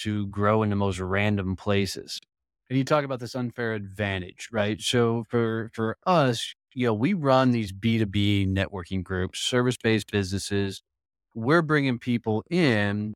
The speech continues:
you know, and there's, there's, you know, big competition, you know, all across the board. And I've never really worried about competition, but I've recognized that they're there. Um, you know, the biggest organization on the planet's got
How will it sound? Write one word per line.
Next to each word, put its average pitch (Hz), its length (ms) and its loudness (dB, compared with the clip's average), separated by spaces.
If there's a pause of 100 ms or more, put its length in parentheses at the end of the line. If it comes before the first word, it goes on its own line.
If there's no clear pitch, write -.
you 120 100 -2
know, 110 240 2
and 117 260 0
there's, 127 400 2
there's, 117 540 -2 (420)
you 123 100 0
know, 113 340 0 (340)
big 139 240 2
competition, 113 1040 -2
you 117 120 2
know, 107 120 4
all 110 460 2 (360)
across 123 360 0
the 107 60 -10
board. 127 560 4
And 135 100 -4
I've 156 80 -2
never 196 180 0
really 151 200 2
worried 104 380 2
about 98 280 0
competition, 101 640 -4
but 101 60 -2
I've 104 160 -2
recognized 104 640 0
that 98 140 -4
they're 92 200 0
there. 104 420 2 (640)
Um, 113 360 4
you 120 100 0
know, 104 80 2
the 107 100 0
biggest 107 420 0
organization 104 720 0
on 95 100 2
the 95 60 -2
planet's 107 480 2
got 98 320 0